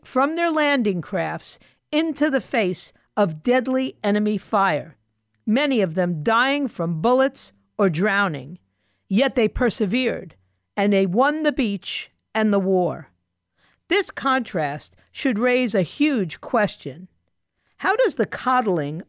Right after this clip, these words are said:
of these university students with trikes and hot cocoa and Legos prepare them for the real world,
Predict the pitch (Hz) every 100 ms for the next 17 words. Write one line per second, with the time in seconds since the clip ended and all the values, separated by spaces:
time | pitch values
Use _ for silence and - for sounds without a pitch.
0 | - 190 226 214 247 277 247 233 247 -
1 | 185 175 - - 254 170 170 - _ _
2 | 180 196 185 - - 262 220 220 208 -
3 | 156 147 - _ - 294 - - 240 214
4 | 247 220 190 190 214 247 180 143 165 -
5 | - _ _ - 277 - 349 392 190 170
6 | 196 - - 247 240 240 311 269 190 170
7 | 139 110 170